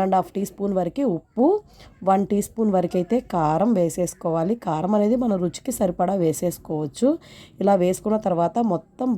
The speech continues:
బాగా కలిసేలాగా కలిపేసుకోవాలి. ఇలా బియ్యపిండి and శనగపిండి, ఉప్పు, కారం మొత్తం కలిసేలాగా కలిపేసుకోవాలి.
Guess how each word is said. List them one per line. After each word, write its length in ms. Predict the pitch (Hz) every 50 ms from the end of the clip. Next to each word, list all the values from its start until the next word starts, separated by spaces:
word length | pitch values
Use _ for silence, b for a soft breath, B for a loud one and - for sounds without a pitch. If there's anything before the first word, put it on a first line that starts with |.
| 185
బాగా 280 | 170 165 160 156 190 240 240 233
కలిసేలాగా 640 | 185 165 151 - - 185 175 165 160 156 151 220 233 -
కలిపేసుకోవాలి. 880 | 208 175 180 - 196 185 - - - 180 160 156 151 151 151 180 247 320 349 - B B B B B B B B - 190
ఇలా 180 | 180 202 220 262 320 370 381 330 247 233 - _ - - - _ _ _ _ _ _ - - 160
బియ్యపిండి 640 | 180 190 196 208 202 - - 196 196 196 185 208 220 233 240 - - -
and 140 | 185 190 202 185 -
శనగపిండి, 680 | - 175 170 175 185 190 - - 196 190 190 190 190 214 220 220 214 - 175
ఉప్పు, 300 | 151 _ _ - 214 220 220 220 -
కారం 320 | 180 170 170 175 190 214 220 185
మొత్తం 260 | 170 - _ - 269 277 - 240
కలిసేలాగా 480 | 202 185 - 202 190 180 180 180 233 240 -
కలిపేసుకోవాలి. 720 | 196 180 - 175 170 - - - 180 156 160 165 165 214